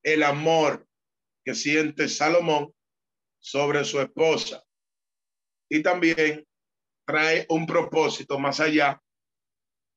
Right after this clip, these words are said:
y es que el propósito es relacionar el amor que siente Dios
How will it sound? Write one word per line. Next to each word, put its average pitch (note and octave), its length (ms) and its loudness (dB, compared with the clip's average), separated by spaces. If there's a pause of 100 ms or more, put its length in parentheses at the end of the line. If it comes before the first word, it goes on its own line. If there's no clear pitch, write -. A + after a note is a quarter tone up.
(100)
y D#3+ 460 2 (680)
es D#3 300 0
que C#3 400 -2 (240)
el C3+ 180 0
propósito D3 920 -2 (500)
es D#3 500 0
relacionar D3 1900 -2 (1080)
el D3 200 0
amor D#3 580 0 (140)
que C3 140 -4
siente D#3 520 0
Dios D3+ 560 0